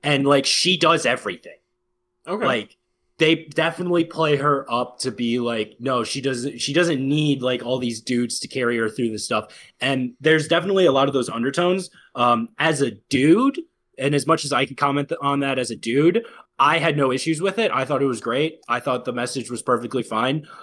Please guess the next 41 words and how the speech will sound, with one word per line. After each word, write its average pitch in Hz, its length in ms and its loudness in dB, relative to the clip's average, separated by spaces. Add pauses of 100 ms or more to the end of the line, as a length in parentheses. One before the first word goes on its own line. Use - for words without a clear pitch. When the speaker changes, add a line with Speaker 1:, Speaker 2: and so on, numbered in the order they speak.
(160)
Speaker 1:
Um, 107 560 -2 (140)
it 131 160 -2
wasn't, 151 400 2
like, 151 180 4 (140)
ramming 143 380 2
it 151 180 0
down 135 220 0
your 127 200 -2
throat 120 420 0
in 123 120 -4
a 120 60 -2
way 120 280 0
that 117 180 -4
was 113 140 -6
like, 113 160 -6
"Well, 117 140 -2
now 120 140 -4
you're 113 180 -2
derailing 117 500 0
the 110 60 -4
movie." 123 500 2 (300)
Um, 110 440 0
and 131 120 -2
it 131 100 -2
wasn't 147 360 0 (160)
necessarily 143 500 0
drawing 123 360 0
attention 117 420 -6
to 160 160 0
it 156 220 2
in 123 140 -4
any 123 260 -2
way 117 320 -2
that, 110 340 -4 (840)
'cause - 320 -2
honestly, 175 380 2
you 147 100 -2
shouldn't 151 320 0
have - 400 -2
to, 175 380 0 (320)
because 120 600 -2